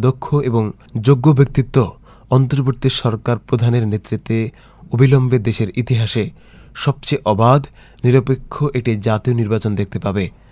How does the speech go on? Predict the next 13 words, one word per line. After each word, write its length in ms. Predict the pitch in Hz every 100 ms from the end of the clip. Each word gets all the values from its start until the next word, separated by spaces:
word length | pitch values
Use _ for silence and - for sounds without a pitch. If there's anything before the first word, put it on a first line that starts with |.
| -
আজ 80 | 113 - 135
এনপিপির 360 | 139 135 147 113
এই 60 | 120 -
প্রতিষ্ঠা 340 | 127 135 - 104
বার্ষিকীতে 440 | 98 - 92 101 131 110
এই 80 | 107
আশাবাদ 240 | 98 107 98 98
ব্যক্ত 180 | 107 104 -
করছি। 280 | - - 101 87 - - _ 117
বিএনপির 380 | 139 165 160 156
ভারপ্রাপ্ত 340 | 120 127 135 127 113
চেয়ারম্যান 280 | 110 104 95
বলেন, 160 | 98